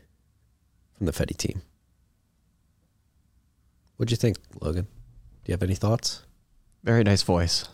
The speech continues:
Speaker 1: Voice of God. There's nothing, nothing like a nice British accent.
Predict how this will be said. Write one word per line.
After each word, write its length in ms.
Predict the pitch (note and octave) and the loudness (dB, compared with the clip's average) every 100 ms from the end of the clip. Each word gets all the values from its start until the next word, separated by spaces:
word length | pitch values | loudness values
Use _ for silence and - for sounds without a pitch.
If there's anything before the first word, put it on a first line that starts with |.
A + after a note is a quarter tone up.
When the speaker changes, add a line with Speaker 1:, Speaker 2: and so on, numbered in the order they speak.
| - _ _ _ - - - | -20 _ _ _ -20 -16 -4
Speaker 1:
Voice 260 | D#2+ - | -2 -2
of 60 | - | -4
God. 320 | C2 B1 - - - _ _ _ _ _ _ - - _ - - _ _ _ _ _ _ | -4 -4 -6 -12 -20 _ _ _ _ _ _ -20 -20 _ -20 -20 _ _ _ _ _ _
There's 140 | B2 A2+ | 0 2
nothing, 180 | G2 E2 - - | 2 0 -8 -4
nothing 160 | A#2 F2+ | 0 2
like 160 | E2 | 2
a 60 | E2+ | 2
nice 440 | E2+ D#2+ - - - - _ _ _ _ _ _ _ _ _ _ _ | 2 2 -2 -6 -14 -20 _ _ _ _ _ _ _ _ _ _ _
British 300 | - - - | -2 0 -4
accent. 400 | - - - | -6 -6 -8